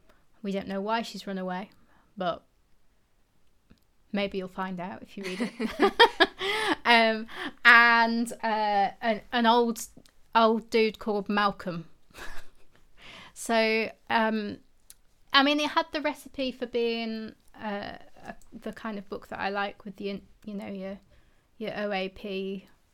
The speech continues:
ra-, random O A Ps that are, yeah, interesting characters who have lived lives and have, uh, some interesting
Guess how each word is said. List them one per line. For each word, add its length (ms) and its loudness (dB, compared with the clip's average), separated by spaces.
ra-, 180 -6
random 300 -6
O 140 -4
A 120 -4
Ps 460 -10
that 280 -10
are, 360 -10
yeah, 200 -8
interesting 840 -6
characters 640 -6
who 80 -8
have 160 -8
lived 280 -10
lives 500 -8
and 220 -8
have, 500 -14
uh, 260 -10
some 440 -14
interesting 880 -8